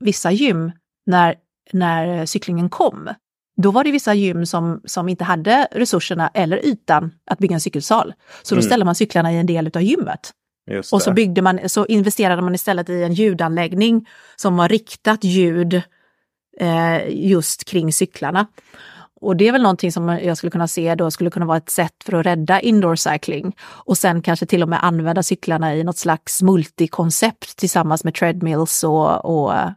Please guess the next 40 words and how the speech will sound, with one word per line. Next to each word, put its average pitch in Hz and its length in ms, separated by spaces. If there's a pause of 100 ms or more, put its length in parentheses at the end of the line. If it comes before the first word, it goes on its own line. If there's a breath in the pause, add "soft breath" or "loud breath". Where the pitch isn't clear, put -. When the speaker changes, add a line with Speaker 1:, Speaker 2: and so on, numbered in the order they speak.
(120)
Speaker 1:
annan 170 220
träning, - 340
liksom. - 340 (480)
Speaker 2:
Mm. 98 200 (1300 loud breath)
Ja, 147 340
ja, 139 220
men 156 260
du, 165 280
bra 156 920
snack - 520
här 117 140
om 117 140
butik, 123 320
och 131 60
även 131 200
vi 127 100
kanske 123 540
avslutar 127 460
just 120 220
den 135 240
delen. 120 380
Jag 120 80
har 127 140
en, 120 280
en 127 220
sak 113 220
till 113 180
som 117 160
jag 104 60
vill 104 120
ta 123 120
upp, 107 140
men 110 120
det 110 260
rör 107 160
inte 107 200
butik 117 360
specifikt. 117 640
Men, 117 300
eh, 113 340